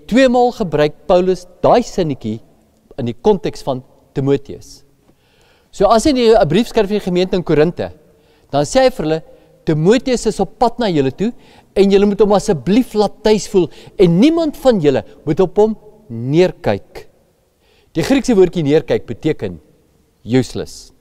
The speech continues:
Die een Timoteus brief skryf hy aan Timoteus terwyl hy in Efese in die gemeente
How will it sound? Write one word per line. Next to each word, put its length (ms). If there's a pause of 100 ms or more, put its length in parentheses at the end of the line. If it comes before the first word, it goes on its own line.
(1160)
Die 280
een 220
Timoteus 540
brief 400 (180)
skryf 380
hy 40
aan 100
Timoteus 480
terwyl 400
hy 200
in 240
Efese 340
in 60
die 80
gemeente 380